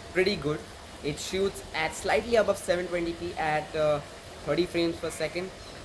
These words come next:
Now the issue is lack of flash, so when I go into a dark area,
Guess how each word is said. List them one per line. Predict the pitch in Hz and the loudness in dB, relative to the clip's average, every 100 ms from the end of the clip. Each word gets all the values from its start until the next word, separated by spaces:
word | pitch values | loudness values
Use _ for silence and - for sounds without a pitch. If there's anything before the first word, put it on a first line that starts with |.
| - - - - | -14 -14 -12 -4
Now | 131 139 | 2 4
the | 143 160 | 4 4
issue | 180 202 | 2 2
is | 208 220 156 | 2 2 0
lack | 135 143 165 165 | 4 4 4 2
of | 160 | 0
flash, | - 151 156 185 | 0 -2 0 0
so | - - 143 139 - - - - - 139 | -2 -2 0 0 -4 -10 -10 -12 -12 0
when | 156 190 | 2 4
I | 196 | 4
go | 180 185 | 4 4
into | 175 175 170 | 4 4 4
a | 160 147 - - 127 | 4 2 -8 -12 0
dark | 135 156 160 | 6 6 6
area, | 180 170 170 | 2 2 0